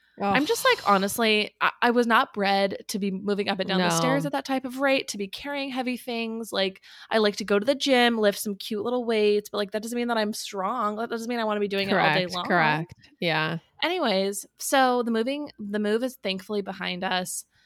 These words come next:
Speaker 1: We are now blissfully nesting. I am obsessed with our apartment. Um, it's been really wonderful to now, like, live together. Um,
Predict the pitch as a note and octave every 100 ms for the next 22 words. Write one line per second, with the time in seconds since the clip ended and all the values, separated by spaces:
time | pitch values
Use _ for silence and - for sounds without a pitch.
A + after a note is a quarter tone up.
0 | _ G#3+ G3+ F#3+ G3 G3 G3 F#3+ - G#3+
1 | G3+ G3+ G3+ G3 F#3+ - F#3+ F#3 - F3+
2 | F3+ F3+ - F#3 - F#3 F3+ F3+ G3+ G3+
3 | G3 F#3+ - F#3+ F#3 F#3 F3+ - F#3+ -
4 | F#3 F#3 F#3+ F3+ F#3 F#3+ - - - G3
5 | F#3+ - - A3 G#3+ A3 B3+ C#4+ D4+ C#4+
6 | C4+ B3+ B3 A#3+ A#3+ A#3+ - - - -
7 | _ G3+ F#3+ F#3 F3+ F3+